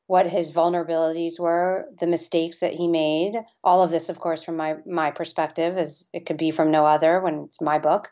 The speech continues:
Um, and, you know, what, what happened afterward, after he died, what went wrong. And I try to delve into some of the questions that, that we ask about, you know, what, what were the lessons that we learned from that movement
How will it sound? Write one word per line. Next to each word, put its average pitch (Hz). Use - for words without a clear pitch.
Um, 165
and, 170
you 202
know, 180
what, 175
what 180
happened 175
afterward, 156
after 185
he 165
died, 156
what 160
went 170
wrong. 190
And 170
I 165
try 180
to 175
delve 165
into 170
some 170
of 160
the 160
questions 160
that, 151
that 170
we 165
ask 160
about, 147
you 180
know, 156
what, 156
what 175
were 180
the 175
lessons 165
that 160
we 160
learned 160
from 156
that 160
movement 165